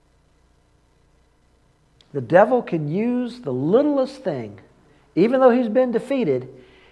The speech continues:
he wants to neutralize your witness. He wants to make it so that you're ashamed to admit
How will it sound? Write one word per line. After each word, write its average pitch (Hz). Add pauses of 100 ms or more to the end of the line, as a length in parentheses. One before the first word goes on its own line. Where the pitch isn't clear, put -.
he 190
wants 208
to 165
neutralize 180
your 180
witness. 170 (640)
He 185
wants 226
to 214
make 233
it 208
so 233
that 196
you're 226
ashamed 262
to 220
admit 247